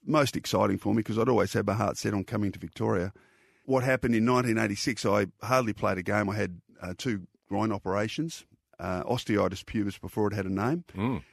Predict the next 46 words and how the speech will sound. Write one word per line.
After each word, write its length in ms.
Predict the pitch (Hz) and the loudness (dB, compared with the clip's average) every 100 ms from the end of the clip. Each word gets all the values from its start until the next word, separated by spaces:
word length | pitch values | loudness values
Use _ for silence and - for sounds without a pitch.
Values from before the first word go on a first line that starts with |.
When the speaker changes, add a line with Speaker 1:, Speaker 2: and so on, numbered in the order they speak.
| _ | _
Speaker 1:
Then 240 | 139 156 147 | 2 2 2
at 100 | 135 | 2
the 140 | 143 | 2
end 100 | 220 | 4
of 80 | 196 | 4
eighty-six, 640 | 151 113 110 196 156 - | 4 4 0 0 -2 0
I, 220 | 120 123 - | 2 2 2
I 80 | 120 | 0
was 180 | 123 123 | 0 2
eligible 460 | 143 185 135 117 113 | 2 2 -2 -2 -4
to 60 | |
come 480 | 104 127 113 98 101 - | -2 -2 -2 -2 -8 -8
to 100 | 101 | -4
Victoria, 600 | 104 - 160 151 - 135 - _ _ _ _ - | -4 -2 0 0 -2 -8 -16 _ _ _ _ -4
and 200 | 107 117 | 2 4
that 160 | 143 - | 2 0
was 220 | 120 - - - | -4 -8 -14 -4
coincidentally 600 | 127 135 110 107 80 87 | 0 0 0 0 0 -2
the 100 | 101 | -4
same 280 | 113 107 | -2 0
year 180 | 98 90 | 0 -2
as 120 | 85 | -2
the 80 | 92 | -4
Eagles. 360 | 95 147 117 92 | 0 0 0 -2
So 120 | 107 | 0
I 40 | 107 | 0
was 100 | 151 | 0
offered 220 | 185 135 | -2 -4
a 40 | |
contract 400 | - 120 120 107 | -2 -2 -2 -4
by 160 | 104 98 | -2 0
the 100 | 95 | 2
Eagles, 480 | 123 143 78 95 - | 0 0 -4 -8 -4
but 200 | 120 113 - _ _ _ | 0 0 -2 _ _ _
I'd 120 | 120 - | -12 -6
sort 140 | 196 | -2
of 60 | 135 | 0
had 120 | 117 | 0
my 120 | 113 | 0
heart 300 | 110 131 101 | 0 -2 -2
set 180 | - 107 | -4 -2
on 160 | 107 | -2
coming 280 | 101 113 104 | -4 -4 -4
to 80 | 95 | -6
Victoria. 500 | 90 - 135 123 95 | -10 -4 0 2 2
And 120 | 101 | 0